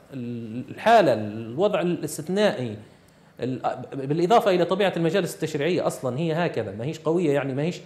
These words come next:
تختلف اختلاف جذري عن ال-، السلطة التنفيذية، سواء كان رئيس حكومة أو رئيس دولة.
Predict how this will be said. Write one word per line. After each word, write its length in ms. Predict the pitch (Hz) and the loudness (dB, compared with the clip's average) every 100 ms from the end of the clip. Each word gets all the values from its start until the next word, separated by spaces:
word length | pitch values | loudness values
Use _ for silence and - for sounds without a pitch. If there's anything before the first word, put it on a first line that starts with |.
| - - - | -20 -14 -4
تختلف 460 | 190 - 156 113 - - - | -2 2 0 0 -6 -20 -20
اختلاف 420 | - 156 185 123 | -10 0 0 2
جذري 280 | 180 180 170 | 0 2 0
عن 240 | 143 165 147 - - - _ _ 143 | 0 -2 -4 -14 -20 -20 _ _ -8
ال-، 160 | 143 | -6
السلطة 300 | - 175 160 | -4 -4 -2
التنفيذية، 520 | 151 151 147 143 165 | -2 -2 -2 -2 -2
سواء 240 | 117 123 123 | -2 -4 -4
كان 160 | 147 135 | -2 -2
رئيس 220 | 139 - | -2 -4
حكومة 300 | 147 165 147 | -6 -2 0
أو 100 | 143 | 0
رئيس 280 | 127 131 143 | 0 -2 2
دولة. 300 | 160 107 | 2 2